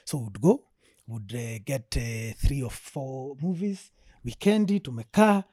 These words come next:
tuna watch movies na my bro-, na my bros, okay? We used to watch movies mpaka for me and my brothers, we would watch a movie and recite it. You know the way mna watch,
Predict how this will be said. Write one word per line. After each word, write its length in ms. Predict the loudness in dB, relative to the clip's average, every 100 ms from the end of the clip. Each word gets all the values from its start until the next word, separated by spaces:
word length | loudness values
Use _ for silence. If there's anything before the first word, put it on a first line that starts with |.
| _
tuna 200 | -8 -6
watch 200 | -6 -4
movies 220 | -2 -2 -2
na 100 | -8
my 120 | -8
bro-, 220 | -8 -10 -8
na 80 | -6
my 120 | -6
bros, 360 | -6 -6 -8 -10 _ _ -4
okay? 240 | 2 2 2 _ _ -20 -20 _ _ _ _
We 200 | 6 12
used 520 | 12 12 8 8 8 4
to 280 | 4 4 2 _ _ _ _ -6
watch 300 | 0 2 2
movies 320 | 2 4 2 2
mpaka 500 | 4 4 2 -6 -6 _ _ _
for 440 | -2 2 4 4 0 _ _ _ _ 2
me 160 | 4
and 120 | 4 4
my 140 | 2
brothers, 400 | 0 0 0 0
we 120 | 2 4
would 360 | 4 2 -2 -12 _ 0
watch 200 | 0 2
a 40 |
movie 220 | 0 2 0
and 120 | -2
recite 320 | -8 -10 -12
it. 220 | -20 -20 _ _ _ _ _ -2
You 80 | 6
know 100 | 8
the 120 | 10
way 220 | 10 8
mna 260 | 6 4 2
watch, 380 | 0 -4 -12